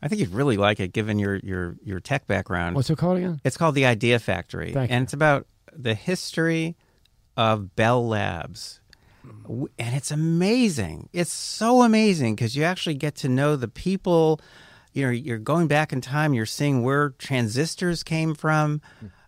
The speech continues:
Speaker 1: uh, radar, all kinds of stuff. I mean, that, they changed the world over and over and over again. It's astonishing.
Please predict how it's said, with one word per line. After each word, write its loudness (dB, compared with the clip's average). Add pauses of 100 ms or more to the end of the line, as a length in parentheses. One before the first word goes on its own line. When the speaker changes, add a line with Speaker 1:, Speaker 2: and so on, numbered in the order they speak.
(140)
Speaker 1:
uh, 2
radar, 6
all 4
kinds 0
of -6
stuff. 0
I 0
mean, 2
that, -2
they 0
changed 0
the 0
world 2 (160)
over 2
and 0
over 0
and -2
over -4
again. -2
It's -4
astonishing. -4